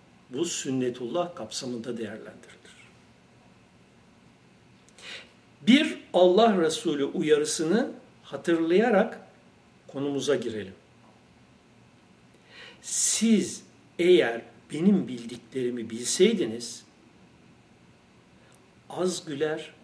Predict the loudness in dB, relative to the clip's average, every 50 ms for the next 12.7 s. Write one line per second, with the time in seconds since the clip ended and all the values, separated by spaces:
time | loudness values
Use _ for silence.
0 | -20 -20 -20 -20 -20 -20 -20 -20 -20 -20 _ -18 -14 -10 -8 -8 -6 -6 -6 -6
1 | -6 -8 -10 -14 -18 -20 -20 -20 -20 -20 -20 -20 -20 -20 -20 -20 -20 -20 -20 -20
2 | -20 -20 -20 _ _ _ -20 -20 -20 -20 -20 -20 -20 -20 -20 -20 _ _ _ -20
3 | -20 _ _ _ _ _ _ _ _ -20 _ _ _ _ _ _ _ _ -20 -20
4 | -20 -20 _ -8 -6 -4 -2 0 0 0 0 -2 -6 -10 -10 -10 -6 -4 -6 -6
5 | -6 -6 -8 -8 -6 -6 -6 -8 -8 -6 -6 -6 -6 -6 -8 -6 -2 -2 0 0
6 | 2 0 -2 -2 -6 -14 -20 -20 _ _ _ _ _ -20 _ _ _ _ _ _
7 | _ _ _ _ _ _ _ _ _ _ _ _ _ _ -10 -4 0 2 4 4
8 | 4 4 4 4 4 4 4 2 2 2 0 0 -2 -4 -10 -18 -20 -20 _ _
9 | _ _ _ _ _ _ _ _ -10 0 2 4 4 4 4 2 0 -2 -6 -18
10 | -20 -20 _ _ _ _ _ _ _ _ _ _ _ _ _ _ _ _ _ _
11 | _ _ _ -20 _ _ _ -8 -4 -4 -2 -2 -4 -4 -6 -6 -6 -8 -8 -10
12 | -10 -12 -12 -14 -18 -20 -20 -20 -20 -20 -20 -20 -20 -20